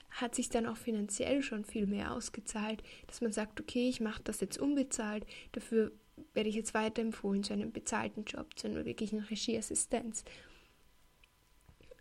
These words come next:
Also, ich finde schon, dass es am Anfang Sinn macht, unbezahlte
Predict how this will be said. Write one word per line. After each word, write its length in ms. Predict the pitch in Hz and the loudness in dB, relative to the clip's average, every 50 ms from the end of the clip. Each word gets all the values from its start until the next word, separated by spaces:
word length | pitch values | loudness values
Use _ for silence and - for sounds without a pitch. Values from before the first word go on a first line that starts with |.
| - - | -14 0
Also, 320 | - 233 220 240 240 233 - - - - - - - - - - _ _ - - - - - - - - _ _ - _ _ - | 2 4 6 6 6 6 4 0 -14 -20 -20 -20 -20 -20 -20 -20 _ _ -20 -20 -20 -20 -20 -20 -20 -20 _ _ -20 _ _ -10
ich 120 | 262 - | -8 0
finde 240 | - 311 302 302 302 | 6 6 6 6 6
schon, 100 | 285 254 | 2 2
dass 140 | 254 - - | 2 2 0
es 120 | 240 - | 0 0
am 80 | 254 226 - | 0 -2 0
Anfang 340 | 226 226 226 233 233 220 | 0 0 2 2 0 0
Sinn 320 | 220 - - 254 254 262 269 | 0 2 4 6 6 8 6
macht, 360 | 262 262 262 - - - - | 6 4 2 -2 -6 -6 0
unbezahlte 600 | - 254 233 247 233 - - 226 214 208 - - | 2 4 4 4 2 2 -2 -4 -4 -4 -8 -10